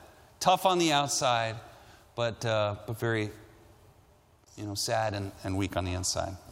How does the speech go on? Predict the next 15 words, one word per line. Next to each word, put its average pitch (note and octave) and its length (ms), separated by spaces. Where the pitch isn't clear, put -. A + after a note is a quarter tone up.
Well, F#2 480
my A#2 100
friend, A2 340
today, F#2+ 440
I - 40
just A2 140
want C#3+ 100
to B2 80
say G#2+ 480
that A#2+ 160
if A#2+ 160
we C3 80
soften F3 560
our D#3 120
hearts - 800